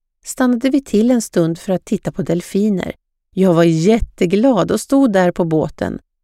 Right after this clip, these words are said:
då Kamran plötsligt tryckte gasen i botten, utan att vända sig om och säga: "Nu kör jag igen."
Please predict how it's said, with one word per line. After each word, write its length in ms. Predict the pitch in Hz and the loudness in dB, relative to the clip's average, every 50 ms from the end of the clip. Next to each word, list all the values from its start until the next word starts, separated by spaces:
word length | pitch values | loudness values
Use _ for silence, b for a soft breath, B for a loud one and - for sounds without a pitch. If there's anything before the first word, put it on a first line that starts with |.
| _ _ _ | _ _ _
då 120 | - 175 | -2 -2
Kamran 600 | - - - 165 160 160 160 156 165 165 165 165 | -2 -2 -4 -2 -2 -2 0 0 0 0 0 -2
plötsligt 720 | - - - 190 175 - - - - 202 170 160 - - _ | -4 -2 0 0 0 0 -4 -6 0 0 0 0 -2 -14 _
tryckte 320 | - - 170 - - 180 | -4 -4 -4 -2 -2 -2
gasen 460 | 165 175 165 160 160 - - 170 170 | 0 2 2 0 0 -2 -2 -2 0
i 60 | 170 165 | 0 0
botten, 540 | 160 - - - _ _ - - - - - _ _ _ _ _ _ _ - | 0 -2 -4 -6 _ _ -4 -4 -4 -6 -10 _ _ _ _ _ _ _ 2
utan 380 | 269 285 233 - - 208 196 | 4 4 4 2 0 -2 -2
att 120 | 208 - - | 0 0 0
vända 320 | 190 190 180 170 156 156 | 0 2 2 2 2 0
sig 220 | 151 - 175 165 - | 0 2 0 0 2
om 320 | - 175 160 151 151 156 | 2 2 2 2 0 -2
och 180 | - - 175 - | -2 -4 -4 -2
säga: 420 | - - 165 156 151 147 151 - | 0 0 2 2 2 0 -2 -4
"Nu 220 | - 165 160 165 180 | -2 0 0 0 0
kör 340 | - - - 156 170 190 214 | -2 -2 0 2 2 4 4
jag 260 | 208 208 208 214 214 | 4 2 2 2 2
igen." 360 | 196 170 - - - - - | 2 2 0 -2 -6 -8 -8